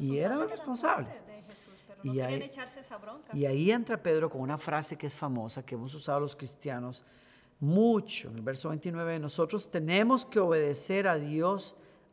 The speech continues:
Speaker 1: antes que a cualquier autoridad humana". Hay momentos, hay momentos. Yo, yo, tú, ustedes saben que en estas épocas de, de pandemia,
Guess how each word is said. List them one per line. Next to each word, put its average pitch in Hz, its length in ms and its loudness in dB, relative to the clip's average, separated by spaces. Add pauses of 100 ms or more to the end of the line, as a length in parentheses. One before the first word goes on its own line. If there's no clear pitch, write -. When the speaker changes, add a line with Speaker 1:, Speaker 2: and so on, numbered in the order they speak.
Speaker 1:
antes 160 440 0
que 156 100 -2
a 131 80 -2
cualquier 123 440 -6
autoridad 117 680 -6 (100)
humana". 104 500 -10
Hay 175 320 6
momentos, 170 1120 -2 (600)
hay 139 280 2
momentos. 135 540 -8
Yo, 135 260 -6
yo, 160 220 -2 (160)
tú, - 80 -10
ustedes 196 500 -2
saben 214 240 0
que 175 120 -6
en 147 100 -2
estas 180 380 -4
épocas 185 360 -2
de, 120 220 -4 (760)
de 143 100 0
pandemia, 151 720 -4